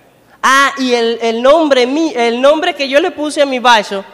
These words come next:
no es brujería, no es nada de, ni, ni, ni, me voy a buscar por ahí. <laughs> No, yo le puse el nombre Yes, que es sí en inglés, que es el sí de Dios para mí.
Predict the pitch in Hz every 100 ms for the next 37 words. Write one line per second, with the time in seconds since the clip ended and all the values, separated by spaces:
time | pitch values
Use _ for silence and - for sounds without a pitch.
0 | - _ _ - 214 240 254 262 262 262
1 | 214 220 214 202 214 247 233 202 202 208
2 | 202 180 160 165 165 - 160 156 165 -
3 | 165 151 - 170 185 190 220 208 175 143
4 | - - - 196 - - - - - -
5 | - 214 147 214 - 302 269 233 254 247
6 | 196 - - 202 254 285 294 311 311 277
7 | 240 247 277 294 254 220 - - 180 247
8 | 226 - - - - - - _ _ 202
9 | 202 220 214 - 285 294 285 214 220 208
10 | 196 208 160 - - - _ _ _ _
11 | _ _ _ _ _ _ _ 202 208 240
12 | 226 262 285 320 - - 196 214 196 247
13 | 247 226 202 190 185